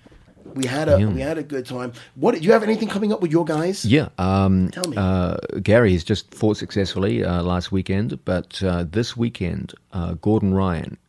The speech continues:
Speaker 2: just turned twenty-one years old. Will be
Speaker 1: That kid's a
Speaker 2: fighting.
Speaker 1: stud.
Speaker 2: Amazing what he does. Um, and you know, he's, uh, what's more remarkable is that he's only been training, uh, around five to five and a half years, and, um, uh, he's already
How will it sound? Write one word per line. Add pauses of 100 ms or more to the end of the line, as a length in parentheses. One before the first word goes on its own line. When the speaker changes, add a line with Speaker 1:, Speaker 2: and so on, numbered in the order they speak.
(120)
Speaker 2:
just
turned
twenty-one
years
old.
Will
be
Speaker 1:
That
kid's
a
Speaker 2:
fighting.
Speaker 1:
stud.
Speaker 2:
Amazing
what
he
does.
Um, (200)
and
you
know,
he's,
uh, (320)
what's
more
remarkable
is
that
he's
only
been
training,
uh, (440)
around
five
to
five
and
a
half
years, (640)
and,
um, (640)
uh,
he's (720)
already